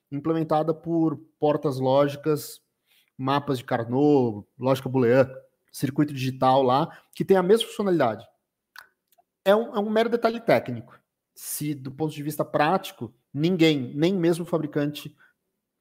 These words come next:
é, é, tem uma interface de atualização daquilo, né? Tem uma, tem uma, uma forma prática de atualizar aquilo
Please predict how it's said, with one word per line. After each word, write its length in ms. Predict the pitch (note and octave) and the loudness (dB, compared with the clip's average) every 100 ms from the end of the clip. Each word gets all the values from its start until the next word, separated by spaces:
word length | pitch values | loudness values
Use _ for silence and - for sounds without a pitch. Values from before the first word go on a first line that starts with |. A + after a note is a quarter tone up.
| _ _ - | _ _ -2
é, 360 | C3+ B2 C#3 | 0 0 -2
é, 40 | B2 | -2
tem 200 | - D3 | 2 2
uma 100 | D3 | 2
interface 480 | C#3 B2+ B2+ A#2+ | 0 -2 -2 -2
de 60 | B2 | -4
atualização 540 | B2 A#2+ B2 A#2+ A#2+ | -4 -4 -4 -4 -6
daquilo, 380 | A2+ - G#2+ F#2+ | -8 -10 -12 -14
né? 100 | G2 - | -16 -12
Tem 100 | A2+ | -8
uma, 180 | A#2 G#2+ - _ - | -8 -8 -12 _ -10
tem 100 | A#2+ | -6
uma, 120 | A#2 | -4
uma 140 | A2 | -6
forma 300 | A#2 B2 A#2 | -6 -4 -4
prática 480 | A2 A#2 A#2 A#2+ - | -4 -2 -2 -2 -8
de 80 | A#2 | -8
atualizar 460 | A2+ A#2 A2 A2+ A2 | -8 -8 -6 -6 -6
aquilo 440 | - A2+ A#2+ B2+ | -8 -6 -2 -4